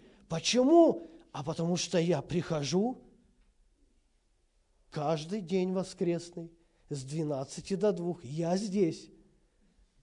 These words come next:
Я просто стою, но я соучаствую. Аминь.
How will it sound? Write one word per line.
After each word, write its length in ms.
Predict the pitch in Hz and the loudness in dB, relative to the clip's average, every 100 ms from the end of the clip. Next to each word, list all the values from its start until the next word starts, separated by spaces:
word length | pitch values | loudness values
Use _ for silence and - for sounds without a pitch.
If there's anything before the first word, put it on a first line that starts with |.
| _ _ _ _ - | _ _ _ _ -14
Я 200 | 147 131 | -12 -10
просто 440 | 147 127 - 175 | -8 -10 -8 -10
стою, 560 | - - 220 226 151 - - _ _ _ _ _ | -8 -2 -2 -2 -4 -8 -20 _ _ _ _ _
но 100 | 131 | -10
я 180 | 131 135 | -6 -8
соучаствую. 880 | 131 156 160 160 180 151 - 85 - _ _ _ _ _ _ _ - | -6 -6 -6 -8 -12 -12 -18 -20 -20 _ _ _ _ _ _ _ -8
Аминь. 680 | 165 185 196 202 160 98 | -6 -4 -4 -6 -6 -12